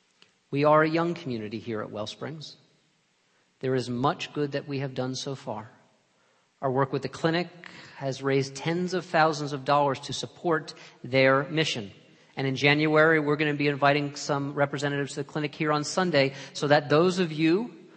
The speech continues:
who would like to volunteer your time to form a deeper relationship with the clinic will be able to. We believe that the work they are doing in the world is of such good, and we want to support it.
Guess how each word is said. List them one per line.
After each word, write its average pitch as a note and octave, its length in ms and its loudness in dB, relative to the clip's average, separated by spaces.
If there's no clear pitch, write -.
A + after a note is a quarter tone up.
who D3 80 -4
would D3+ 100 2
like D3 200 6
to D3 80 0
volunteer D#3 580 2
your D#3 260 2
time D#3+ 300 0
to - 100 -4
form D3+ 220 -2
a C#3 60 2
deeper F3+ 300 -2
relationship F3+ 600 -2
with F3 80 -8
the F3+ 60 -12
clinic F3+ 360 -2
will E3+ 180 0
be F3 180 -2
able F3 300 0
to. B2+ 200 -4
We D3 100 0
believe E3 480 2
that C#3 160 0
the B2+ 100 -4
work D3+ 460 -2
they D3 200 4
are C3+ 260 0
doing C#3+ 320 -4
in C#3 140 -6
the B2+ 80 -4
world C3 340 -4
is C3+ 180 -8
of C3 140 -8
such - 400 -10
good, A2+ 240 -6
and - 880 -20
we - 20 -6
want B2 260 -2
to C3+ 60 -10
support C3 400 -8
it. - 100 -16